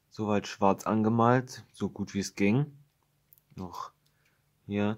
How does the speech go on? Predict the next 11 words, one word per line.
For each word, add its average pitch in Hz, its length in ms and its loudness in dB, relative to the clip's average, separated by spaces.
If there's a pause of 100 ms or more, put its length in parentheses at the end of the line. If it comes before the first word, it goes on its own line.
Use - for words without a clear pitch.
den 85 120 -12
Drähtkontakt, - 1600 -10 (500)
dass - 140 -20
es 90 140 -18
nicht 90 160 -16
so 101 160 0
doll 107 180 2
auffällt. 117 380 0
Ich - 120 -8
habe 98 160 -4
auch - 340 -8